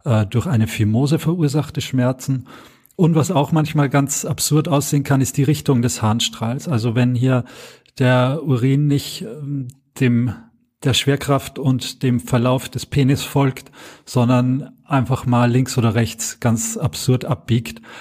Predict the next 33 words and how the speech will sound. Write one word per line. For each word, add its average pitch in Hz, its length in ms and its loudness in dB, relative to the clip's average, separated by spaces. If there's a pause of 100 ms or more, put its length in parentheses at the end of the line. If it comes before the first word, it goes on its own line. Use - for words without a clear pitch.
Auch - 160 0
das 120 180 0
ist 120 160 0
ein 110 100 -4
Zeichen 120 360 0
dafür, 120 260 0
dass 110 220 -2
es - 140 -6
da 117 280 0 (160)
schon 127 720 0
zu 131 520 0 (440)
solchen 135 460 2
Verklebungen 131 680 2
und, 120 240 0
und 123 540 -2 (160)
nur 131 320 2
einer 120 160 0
kleinen 123 580 0
Öffnung 120 640 0 (360)
gekommen 120 500 0
ist, 117 360 -4 (500)
die 123 160 2
man, 123 480 2 (400)
äh, 151 60 -12
wie 127 840 0
gesagt, 107 600 -2
dann 113 440 0
mit 131 240 -2
dem 131 140 0
Arzt 123 340 -2
gemeinsam 120 600 2
eventuell 120 520 0
konservativ 117 680 -2